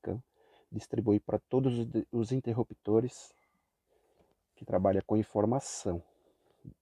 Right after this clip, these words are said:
De comunicação linha can.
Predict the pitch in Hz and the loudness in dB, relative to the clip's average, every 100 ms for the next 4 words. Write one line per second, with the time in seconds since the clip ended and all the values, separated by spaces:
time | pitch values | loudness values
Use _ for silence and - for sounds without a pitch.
0 | _ - - 107 - - 95 95 95 95 | _ -20 -18 -18 -8 -4 -2 -2 -4 -8
1 | - - 95 - - 92 101 101 - _ | -8 -6 -6 -6 -6 -2 0 -2 -4 _
2 | _ - 120 | _ 0 2